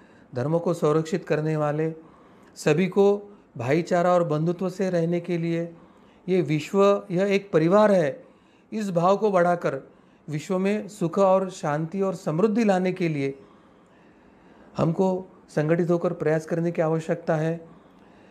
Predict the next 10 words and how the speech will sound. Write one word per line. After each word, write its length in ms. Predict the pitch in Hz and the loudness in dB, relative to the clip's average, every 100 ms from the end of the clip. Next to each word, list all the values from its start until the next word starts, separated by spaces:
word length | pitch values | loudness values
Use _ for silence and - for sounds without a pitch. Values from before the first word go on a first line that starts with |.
| - - | -16 -4
मैं 340 | 147 170 170 170 - - | 2 4 2 -2 -12 -10
ईश्वर 260 | 131 160 | -4 -2
के 100 | 165 | -2
चरणों 260 | 170 160 160 | -2 -2 -2
में 120 | 160 | -2
यही 220 | 151 139 | 0 0
प्रार्थना 500 | 185 175 156 165 160 | 0 0 0 0 -2
करता 320 | 160 151 147 147 | -2 -4 -2 -2
हूँ 260 | 139 139 139 - - - - - - - - | -2 -6 -10 -20 -20 -20 -20 -20 -20 -20 -6
कि 280 | 165 170 | -2 -2